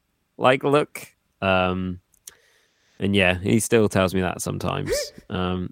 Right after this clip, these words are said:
Speaker 1: I think, you know, when you, when you, I, I would explain it to your son, like, when he's seen what you're like with, with the, with the dog, because, you know, especially when, like, you're, you were,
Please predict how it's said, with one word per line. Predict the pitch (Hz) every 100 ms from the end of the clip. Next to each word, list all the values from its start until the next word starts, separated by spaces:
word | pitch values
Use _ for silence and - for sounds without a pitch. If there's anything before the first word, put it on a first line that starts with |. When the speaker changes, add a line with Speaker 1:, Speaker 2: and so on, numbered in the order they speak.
| _
Speaker 1:
I | 135 196
think, | 277 208 135 185
you |
know, | 220 123
when | 127 190
you, | 220
when | 147 160 202
you, | 247 208 - 143 - - -
I, | 143
I | 185 160 247
would | 285
explain | - - 160 233
it | 92 - 147
to | -
your | 117
son, | 98 92
like, | 95 -
when | 113 127
he's | 113
seen | - - 117 120 113 110 101 123 - -
what | 107 104
you're | 101
like | 101 95 - -
with, | 104 - -
with | 98 95
the, | 98 98 98 101
with | 95
the |
dog, | 92 101 92 -
because, | 120 135 -
you | 156
know, | 101 110 139 _ _ _ -
especially | - 196 208
when, | 180 151
like, | 131
you're, | 131 131
you | 104 123
were, | 123